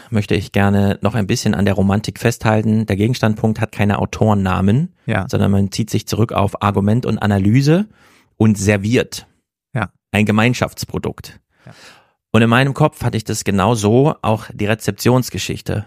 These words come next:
Speaker 1: Junge Menschen treffen sich und lesen sich das gegenseitig vor.
Speaker 2: Hm.
Speaker 1: Also wenn du mir jetzt sagst, äh, den Gegenstandpunkt nur, Punkt nur zu hören, sei aber nicht ganz adäquat, da würde ich sagen, nein, das entspricht doch genau der Romantik, dass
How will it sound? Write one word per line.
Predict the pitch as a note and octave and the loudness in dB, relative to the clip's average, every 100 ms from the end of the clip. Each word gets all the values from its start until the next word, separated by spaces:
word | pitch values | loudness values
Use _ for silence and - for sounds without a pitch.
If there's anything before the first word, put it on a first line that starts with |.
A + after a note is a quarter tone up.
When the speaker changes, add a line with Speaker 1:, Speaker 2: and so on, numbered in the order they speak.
| _ | _
Speaker 1:
Junge | A2 B2 | 0 2
Menschen | A2+ A#2+ - A2+ G#2+ | 2 0 -2 -4 -4
treffen | - B2 D#3+ B2+ | -4 -2 -2 -2
sich | G#2 A#2+ | -2 -2
und | G#2 | 0
lesen | G2+ A#2 A#2 | 0 0 0
sich | A2 - | -4 -4
das | F#2+ | -2
gegenseitig | G#2+ G2+ F#2+ - | 0 0 -2 -6
vor. | - - F#2 - - _ | -4 0 0 -2 -14 _
Speaker 2:
Hm. | B2+ D#3 B2 F#2 | -2 -2 -2 -4
Speaker 1:
Also | G2+ | -2
wenn | G#2 | 0
du | G#2+ | 2
mir | A2+ | 2
jetzt | G#2 G#2+ | 2 2
sagst, | G2 G#2 - - | 0 0 -6 -4
äh, | F#2+ F#2+ | -2 -2
den | - F#2+ | -4 -2
Gegenstandpunkt | A2 C3 G#2+ G2+ G#2 - | -2 0 -2 -2 -4 -2
nur, | G#2 G2 | -2 -2
Punkt | - A2 G#2+ | -2 -4 0
nur | G#2 | -2
zu | - G2 G2 | -2 -4 2
hören, | C#3+ E3+ - A#2 D#3 _ _ _ _ _ | 2 2 -2 -4 -6 _ _ _ _ _
sei | F#2 F#2+ A2 | -4 -2 0
aber | F#2 G2+ | 2 2
nicht | A#2 - | 0 0
ganz | C#3+ G#3+ | -2 -2
adäquat, | G2+ - - G#2 C#3+ A#2 | -4 -4 -2 0 0 0
da | G2 | -2
würde | G2+ | -2
ich | |
sagen, | G#2 G2+ G2+ | 0 0 2
nein, | A2+ C#3 | 2 0
das | G2+ | -2
entspricht | G2+ - A2+ | -6 -4 -4
doch | A2 | -2
genau | - G#2 A2+ | 0 2 2
der | G#2 | 2
Romantik, | G2 A2+ C#3+ - - - - - | 2 2 0 -4 -6 -12 -14 -12
dass | - - - | -4 -4 -4